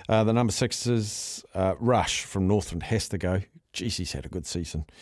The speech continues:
And maybe Makali Tu'u. Is he a six eight? That might give him a bit more of a chance 'cause he can play both. Locks, I've written down four names. Selby, Rickett, Walker Leawere,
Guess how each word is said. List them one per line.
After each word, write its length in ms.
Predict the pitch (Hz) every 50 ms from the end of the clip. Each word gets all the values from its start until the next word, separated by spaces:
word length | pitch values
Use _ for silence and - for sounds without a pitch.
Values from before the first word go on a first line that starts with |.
| - - - - - - - - -
And 280 | - 110 110 113 117 117
maybe 280 | 135 160 190 196 196
Makali 460 | 185 170 156 - 170 170 156 147 139 135
Tu'u. 400 | - - 180 - - 110 95 - - _ _ _ _ _ _ _ _ _ _ - - - - _ _ _ _ _ _ -
Is 100 | 107 -
he 80 | 120 120
a 40 |
six 380 | 104 - - - 170 - - -
eight? 320 | 156 196 254 220 - - - 135 127 -
That 160 | - 127 -
might 400 | 117 123 120 117 110 - 107 -
give 140 | - 127 123
him 220 | 127 113 110 110
a 20 | 107
bit 180 | 95 131 -
more 160 | 120 120 113 110
of 60 | 107
a 40 | 98
chance 300 | - - 127 135 135 -
'cause 180 | - 117 104
he 80 | 110 113
can 160 | - - 98
play 200 | - 110 107 107
both. 380 | 98 - 123 151 156 156 - - - - - - - - - -
Locks, 600 | - 139 156 185 202 190 - - - - - - -
I've 160 | 147 139 127
written 160 | 151 170 170 139
down 180 | 139 131 120
four 360 | 120 - - 143 143 139 135
names. 440 | 127 120 117 117 117 113 - - -
Selby, 340 | - - 139 131 123 127 117
Rickett, 440 | 110 117 110 - 120 110 - - -
Walker 240 | 120 120 117 - 117
Leawere, 640 | 113 113 113 104 107 110 107 104 104 104 101 -